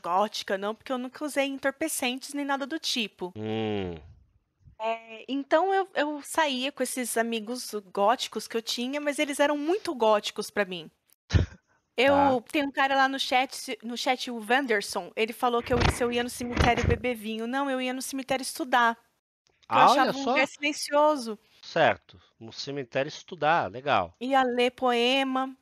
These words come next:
Speaker 2: Ah.
Speaker 1: Aí um dia eu saí correndo porque eu vi uma barata imensa.
Speaker 2: No cemitério?
Speaker 1: <laughs> No cemitério.
Speaker 2: <laughs>
Speaker 1: E nunca mais voltei.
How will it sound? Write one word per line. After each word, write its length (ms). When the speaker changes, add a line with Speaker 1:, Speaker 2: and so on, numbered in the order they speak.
Speaker 2:
Ah. 200
Speaker 1:
Aí 160
um 100
dia 140
eu 40
saí 280
correndo 640
porque 260
eu 60
vi 80
uma 120
barata 440
imensa. 500
Speaker 2:
No 80
cemitério? 680
Speaker 1:
<laughs> 240
No 160
cemitério. 600
Speaker 2:
<laughs> 420
Speaker 1:
E 60
nunca 220
mais 200
voltei. 480